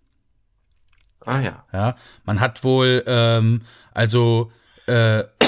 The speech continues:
Speaker 2: <coughs> der Mythos war dahingehend halt, dass es, es handelte sich um einen nächtlichen Mörder, der seine Opfer überfällt, sie mit einem weißen Pulver betäubt und, ähm, das Körperfett mit einer Nadel oder einem Messer extrahiert.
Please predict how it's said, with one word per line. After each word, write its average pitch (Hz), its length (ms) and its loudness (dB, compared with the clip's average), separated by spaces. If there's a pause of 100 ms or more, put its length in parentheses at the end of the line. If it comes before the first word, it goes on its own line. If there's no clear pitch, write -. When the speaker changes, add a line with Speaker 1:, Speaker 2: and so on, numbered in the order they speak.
(300)
Speaker 2:
<coughs> 131 380 -10
der 127 440 -4
Mythos 139 420 0
war 127 420 0
dahingehend 123 680 -2
halt, 117 200 -2
dass 110 140 -2
es, - 260 -6 (120)
es 117 200 -6
handelte 135 340 -4
sich 127 140 -6
um 123 100 -2
einen 113 160 2
nächtlichen 123 560 0
Mörder, 143 380 2
der 139 140 -2
seine 120 240 0
Opfer 143 280 0
überfällt, 170 600 -2 (520)
sie 120 200 0
mit 131 120 0
einem 127 260 0
weißen 120 380 -2
Pulver 143 320 0
betäubt 202 540 -4 (960)
und, 147 500 -2
ähm, 135 640 -2
das 131 180 -2
Körperfett 175 540 0
mit 127 140 -4
einer 127 220 0
Nadel 131 420 2
oder 117 140 2
einem 117 200 2
Messer 135 300 0
extrahiert. 101 760 -6